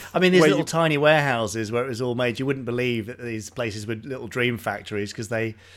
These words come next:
Speaker 1: they look like rope and little storage units, really.
Speaker 2: Yeah. So, no, it's very, very cool stuff to go and have a look at. And if you love design, if you love that retro space, sci-fi, seriously, go and look at as much Anderson stuff as you can, because it's,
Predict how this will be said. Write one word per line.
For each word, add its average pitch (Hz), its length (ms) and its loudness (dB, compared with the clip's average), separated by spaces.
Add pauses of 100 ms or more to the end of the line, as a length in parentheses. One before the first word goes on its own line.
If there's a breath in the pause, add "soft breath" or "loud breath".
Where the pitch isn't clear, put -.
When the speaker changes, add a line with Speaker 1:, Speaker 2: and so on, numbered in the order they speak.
(340 loud breath)
Speaker 1:
they 120 120 -2
look 127 140 -2
like 120 220 -2 (100)
rope 127 240 0
and 120 80 -6
little 131 160 -6
storage 127 380 -2
units, 98 300 -8
really. 107 300 -8 (340 loud breath)
Speaker 2:
Yeah. 123 340 -4 (320 soft breath)
So, 131 180 -4
no, 127 140 0
it's 110 180 -6
very, 143 340 -2
very 147 220 -2
cool 135 220 -14
stuff - 240 -12
to - 100 -16
go 110 160 -6
and 110 100 -6
have 101 140 -10
a 104 40 -8
look 101 200 -10
at. 92 160 -4
And 104 100 -6
if - 120 -10
you 123 80 -10
love 127 180 -4
design, 98 460 -6
if 95 100 -14
you 113 80 -10
love 107 280 -6
that - 180 -10
retro 101 640 -6
space, 101 560 -6
sci-fi, 98 840 -6 (400 soft breath)
seriously, 104 500 -8
go 117 200 -4
and 113 120 -4
look 107 220 -10
at 107 180 -8
as - 140 -16
much - 240 -12
Anderson 98 400 -14
stuff 92 300 -16
as 90 100 -18
you 95 100 -20
can, 90 300 -16
because 95 420 -18
it's, - 260 -20